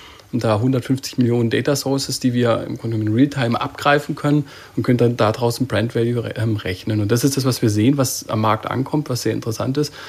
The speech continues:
Weil die Leute einfach sagen, hey, wenn ich nur Performance mache, dann, dann optimiere ich mich in einzelnen Bereichen, aber ich vergesse, dass ich ja mittellangfristig wieder in einer, in einer neuen,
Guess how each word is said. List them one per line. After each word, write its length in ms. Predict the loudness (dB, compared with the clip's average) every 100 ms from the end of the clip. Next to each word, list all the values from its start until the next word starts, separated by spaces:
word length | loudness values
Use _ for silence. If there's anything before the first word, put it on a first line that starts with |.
| -14 -4
Weil 80 |
die 60 | 2
Leute 240 | 4 4
einfach 240 | 0 -2 -2
sagen, 180 | 0 2
hey, 160 | 2
wenn 80 | 2
ich 160 | 0 2
nur 220 | 4 4
Performance 560 | 0 0 -2 -2 -4
mache, 160 | -6 -4
dann, 200 | -2 -4 -4 -18 -20 -20 -20 -16 -14 -4
dann 200 | -4 -2
optimiere 480 | -4 4 6 6 4
ich 80 | 2
mich 160 | 2
in 60 | 0
einzelnen 420 | 0 -2 0 0
Bereichen, 500 | 0 2 0 0 -2
aber 140 | -2
ich 100 | -2
vergesse, 460 | -4 -4 -4 -4 -4
dass 140 | -6
ich 120 | -4 -2
ja 380 | -2 -2 -4 -10 -4
mittellangfristig 880 | -2 0 0 0 0 -2 -4 -6 -6
wieder 300 | -2 0 2
in 100 | 0
einer, 220 | 0 -2 -6 -20 -20 -8
in 100 | -2
einer 80 | 0
neuen, 720 | 2 4 4 4 2 0 -4